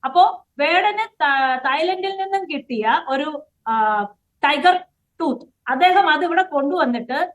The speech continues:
ആ, അത് അദ്ദേഹത്തിന്റെ ഇഗ്നോറൻസ് ആണ്. അല്ലാതെ വേ-, വേടൻ ഒരു മൃഗസ്നേഹിയാണ്. വ്യക്തിപരമായിട്ട് എനിക്ക് വളരെ നല്ല കണക്ഷൻ ഉള്ള ഒരു വ്യക്തിയാണ്, ഒരു മൃഗസ്നേഹിയാണ്.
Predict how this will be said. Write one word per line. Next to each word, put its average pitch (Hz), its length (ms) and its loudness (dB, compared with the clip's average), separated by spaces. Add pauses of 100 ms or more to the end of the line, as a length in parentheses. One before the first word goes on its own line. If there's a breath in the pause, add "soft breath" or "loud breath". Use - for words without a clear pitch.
(320)
ആ, 214 60 -6 (800)
അത് 294 220 2
അദ്ദേഹത്തിന്റെ 453 540 4
ഇഗ്നോറൻസ് 480 680 2
ആണ്. 277 300 4 (180)
അല്ലാതെ 320 300 4
വേ-, 311 320 0
വേടൻ 403 320 0
ഒരു 392 100 0
മൃഗസ്നേഹിയാണ്. 359 720 0
വ്യക്തിപരമായിട്ട് 359 600 -2
എനിക്ക് 349 160 -10
വളരെ 320 220 -4
നല്ല 403 240 0
കണക്ഷൻ 302 340 -6
ഉള്ള 285 100 0
ഒരു 262 60 -2
വ്യക്തിയാണ്, 240 360 -2
ഒരു 359 80 -4
മൃഗസ്നേഹിയാണ്. 370 760 2